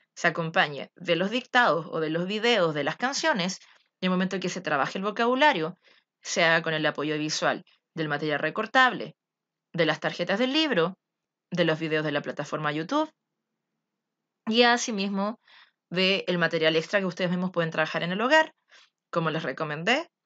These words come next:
hojas en blanco en las que puedan escribir los nombres, hacer dibujos o ustedes mismos hacerle una pequeña lista con los números del uno al veinte, en donde les falten letras que ellos deban completar. Esperando que este video haya ayudado a aclarar sus dudas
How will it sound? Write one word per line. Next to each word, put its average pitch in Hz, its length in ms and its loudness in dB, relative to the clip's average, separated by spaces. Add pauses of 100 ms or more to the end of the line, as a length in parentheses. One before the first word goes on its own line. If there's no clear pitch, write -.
(760)
hojas 202 260 2
en 247 120 0
blanco 285 460 2
en 196 80 -2
las 156 140 -2
que - 120 -12
puedan 151 200 -4
escribir 151 340 -6
los 175 140 0
nombres, 214 500 2
hacer 160 320 -2
dibujos 226 680 -2 (360)
o 269 180 8
ustedes 247 360 2
mismos 240 400 -2
hacerle 190 260 -2
una 190 140 0
pequeña 190 380 0
lista 160 280 -4
con 151 140 -4
los 156 140 -2
números 160 360 -4
del 165 160 -6
uno 170 140 -4
al 226 120 -2
veinte, 226 500 -2 (1080)
en 190 140 0
donde 175 200 2
les 170 140 0
falten 196 320 -2
letras 247 300 2
que 208 100 0
ellos 196 140 0
deban 175 220 2
completar. 190 520 -4 (560)
Esperando 202 500 2
que 202 80 -2
este 196 160 -4
video 190 420 2
haya 175 480 4
ayudado 170 340 2
a 160 40 6
aclarar 147 280 -2
sus 170 180 -8
dudas 175 420 2